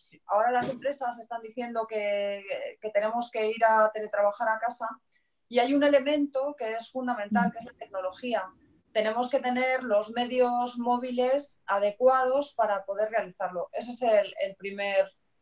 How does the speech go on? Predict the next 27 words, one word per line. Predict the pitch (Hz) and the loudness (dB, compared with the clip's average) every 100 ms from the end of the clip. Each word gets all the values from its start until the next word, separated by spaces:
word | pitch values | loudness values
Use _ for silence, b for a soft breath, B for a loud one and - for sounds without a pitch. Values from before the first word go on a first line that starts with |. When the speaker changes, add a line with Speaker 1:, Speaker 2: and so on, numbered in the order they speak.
| _ | _
Speaker 1:
el | 185 | -8
primer | 185 214 214 233 | 0 2 4 6
elemento. | 202 190 202 190 180 - | 4 0 -4 0 0 4
Ojalá | 202 - 202 214 233 | 4 6 6 6 4
que | 240 240 226 226 220 214 202 _ | 2 -4 -4 -6 -6 -6 -8 _
todas | - 233 247 | -6 -2 -2
las | 254 | -4
empresas | 240 220 226 240 247 240 | -8 -10 -10 -6 -6 -4
sean | 214 214 | -6 -6
sensibles | 226 226 226 220 220 220 | -6 -10 -8 -6 -6 0
a | 214 | 0
esto | 214 - 220 | 0 -2 -4
y | |
estén | 196 - 214 | -4 -2 0
ayudando | 214 220 220 220 214 | 0 2 0 0 4
a | 208 | 2
sus | 208 214 - | 2 -10 -2
trabajadores | 208 208 220 202 208 220 - _ _ _ | -2 0 0 0 -2 -6 -10 _ _ _
a | 196 | 0
tener | 208 208 220 | 0 2 2
los | 226 202 | 2 -2
medios | 214 220 220 220 | -2 -4 -2 -4
móviles | 226 226 220 233 240 | -4 -4 -2 -6 -2
para | 220 196 | -2 0
poder | 190 190 | 0 2
hacer | 196 202 214 | 2 0 -6
teletrabajo. | 226 220 185 175 185 185 175 | -4 -6 -4 -4 -4 -6 -20